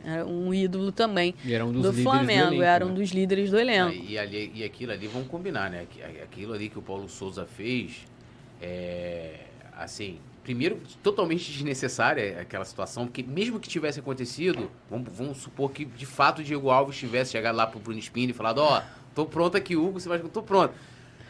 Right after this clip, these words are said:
Speaker 3: É, você co-, expor aquilo ali, pô, aquilo, é claro que você, tipo assim, aquilo ficou nítido que ele tinha um problema com o Diego Alves, ele falou assim, "Já sei que a torcida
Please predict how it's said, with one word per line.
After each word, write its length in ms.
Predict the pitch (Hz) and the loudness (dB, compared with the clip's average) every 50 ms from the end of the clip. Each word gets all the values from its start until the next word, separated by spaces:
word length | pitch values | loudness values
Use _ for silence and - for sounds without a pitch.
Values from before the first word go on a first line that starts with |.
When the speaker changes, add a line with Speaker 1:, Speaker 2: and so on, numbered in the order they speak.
| - - - | -20 -16 -8
Speaker 3:
É, 160 | 113 139 - - - 101 | -6 -6 -6 -6 -10 -8
você 480 | 123 151 160 151 - - - 226 277 269 - - | -2 -2 -2 0 -2 -2 0 0 0 0 -2 0
co-, 160 | 196 180 - 156 | 0 0 0 0
expor 440 | 147 135 - - - 165 196 196 | -4 -4 -4 -2 6 8 10 10
aquilo 300 | 180 147 - - 151 143 | 10 8 4 2 2 4
ali, 420 | 135 127 135 190 220 196 131 - - - - - - - - - - - - - | 4 4 6 6 6 6 4 4 0 -8 -18 -20 -20 -20 -20 -20 -20 -16 -4 2
pô, 180 | 202 151 117 | 4 6 6
aquilo, 240 | 107 - - 175 175 | 6 4 0 -4 -4
é 200 | 170 - 143 156 | -2 -4 -6 -6
claro 400 | - - - 190 185 196 220 214 | -6 0 4 6 8 8 8 6
que 100 | 214 208 | 4 4
você, 240 | 185 214 214 - 208 | 4 4 6 6 2
tipo 320 | - - - - - - 190 | 0 0 -16 -14 -2 -2 -2
assim, 340 | 190 - 185 151 123 - - - | 0 2 0 0 0 -4 -8 -8
aquilo 240 | - - - 175 180 | -10 -8 -6 -6 -8
ficou 180 | - - 220 214 | -2 4 4 6
nítido 320 | 185 208 214 - - 208 | 6 6 0 -2 -4 0
que 80 | - 190 | 4 4
ele 80 | 175 165 | 4 4
tinha 140 | - 175 160 | 4 -2 -2
um 40 | |
problema 340 | 156 160 151 143 147 139 135 | 2 2 4 4 4 2 2
com 100 | 135 147 | 2 0
o 20 | 139 | 2
Diego 280 | 135 156 165 165 196 | 6 6 8 10 10
Alves, 260 | 190 190 196 202 202 | 12 12 12 10 8
ele 80 | 208 202 | 4 2
falou 120 | - 190 | 2 2
assim, 340 | 190 - - 180 151 123 120 | 0 0 2 0 2 2 0
"Já 140 | 123 185 185 | 2 0 0
sei 160 | 185 - 185 180 | 2 2 -2 -2
que 140 | - 175 170 | 2 2 2
a 40 | 160 | 2
torcida 440 | - - 165 - 147 143 151 139 | 2 -4 -6 -6 -2 -2 -2 -2